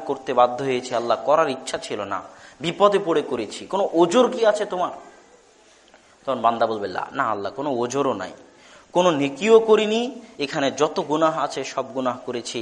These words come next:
ওজর পেশ করার মতো আমার কাছে কিছু নাই। তখন আল্লাহ সুবহানাহু ওয়া তাআলা বলবেন, কিন্তু ইনদানা লাকা হাসানাহ,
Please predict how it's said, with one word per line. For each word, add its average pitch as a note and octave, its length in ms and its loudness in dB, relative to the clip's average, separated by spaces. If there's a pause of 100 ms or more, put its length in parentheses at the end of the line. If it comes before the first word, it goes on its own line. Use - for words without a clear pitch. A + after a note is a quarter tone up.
(340)
ওজর C#3 320 2
পেশ C#3 240 -6
করার B2 280 2
মতো A#2 260 -8
আমার G2+ 240 -4
কাছে - 280 -16
কিছু G2 220 -18
নাই। F#2 160 -16 (640)
তখন A2+ 220 -10
আল্লাহ G#2+ 300 -6
সুবহানাহু G#2+ 360 -6
ওয়া G2+ 80 -8
তাআলা G2 220 -2
বলবেন, G2 260 -8 (440)
কিন্তু A2 280 -6 (200)
ইনদানা A#2 460 2 (120)
লাকা G2+ 260 -4
হাসানাহ, G#2+ 480 -2